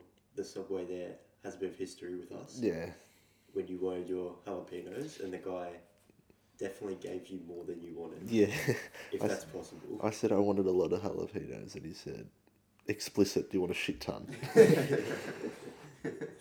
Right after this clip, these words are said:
Speaker 3: Legendary.
Speaker 2: Legendary call that.
Speaker 1: That's what we call good customer service.
Speaker 2: I might get that on a t-shirt.
Speaker 3: Yeah. <laughs>
Speaker 1: Bad customer service.
Speaker 3: Yeah.
Speaker 1: Do you think you guys provide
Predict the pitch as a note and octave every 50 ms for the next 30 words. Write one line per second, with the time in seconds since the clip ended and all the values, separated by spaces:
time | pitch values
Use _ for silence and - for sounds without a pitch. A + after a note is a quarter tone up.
0 | - - - G#2 G2 F#2+ F#2+ F#2+ G2 G2 F#2+ F#2 G2 - - F#2+ F2+ F#2 G#2 G2
1 | - - F#2 F2 F#2+ F2+ F2 F#2+ F2+ - - F2 F2+ F2 F2 F2 F2+ - - -
2 | - - F#2+ F#2 - - B2 A2+ G2+ G#2 G2+ - - G2 F#2 F2 - - F#2+ F2
3 | E2+ - - - - - - - E2 E2+ - - - G2+ - - - G#2+ - -
4 | - B2 - - - - F#2+ G2 G#2+ - - - G2+ F2 F2 D#2+ D#2 D#2+ - -
5 | F2+ E2+ - - - E2+ E2 D2+ - - - _ _ - G#2 - F2+ - - -
6 | - G3 F3+ F#3 F#3 E3 D#3+ - - - - - - - - - - - - -
7 | - - - _ - - - - - - - - - - - - - - - -
8 | G#2 G2+ G#2 G2+ - - - - - - F#2+ - - - - - - - F2+ -
9 | - - - - - - - - _ _ _ - - - - - - _ _ _
10 | _ _ - - _ _ _ _ _ _ - G#2+ G#2 G2+ G#2 G#2 G2+ - G2+ F#2+
11 | F#2 F#2 F#2 F2+ F#2 F2+ F2 F2 - - - E2 E2+ E2+ E2+ E2+